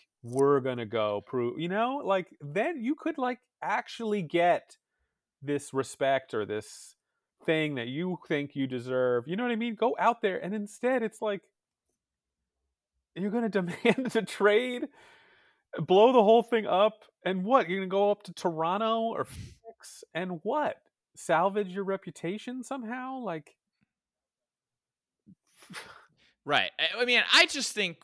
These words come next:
Speaker 2: with Durant, we just have to get used to the idea that he just doesn't get, like, he doesn't get it. He
Speaker 1: Yeah.
Speaker 2: never has.
Speaker 1: Yeah.
Speaker 2: And he just doesn't. Like, he doesn't, how he didn't understand why people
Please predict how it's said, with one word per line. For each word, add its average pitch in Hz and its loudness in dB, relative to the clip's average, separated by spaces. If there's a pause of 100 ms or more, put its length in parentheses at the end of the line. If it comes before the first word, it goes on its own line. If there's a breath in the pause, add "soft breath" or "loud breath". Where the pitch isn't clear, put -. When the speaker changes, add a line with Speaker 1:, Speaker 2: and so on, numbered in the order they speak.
Speaker 2:
with 147 -8
Durant, 139 -6
we 143 -10
just 170 -14
have 156 -4
to - -20
get 123 -12
used 113 -14
to 120 -14
the 107 -4
idea 104 -8
that 113 -12
he 135 -10
just 185 -12
doesn't 190 -8
get, 196 -6
like, 147 -6
he 196 -12
doesn't 147 -6
get 101 -6
it. - -20 (200)
He 127 -4
Speaker 1:
Yeah. 117 0
Speaker 2:
never 139 0
has. 139 2
Speaker 1:
Yeah. 104 -10 (520)
Speaker 2:
And 165 -2
he 185 -2
just 160 -10
doesn't. 190 2 (180)
Like, 143 -4
he 165 -12
doesn't, 180 -4 (880)
how 233 0
he 254 -8
didn't 185 -6
understand 139 -6
why 123 0
people 113 -8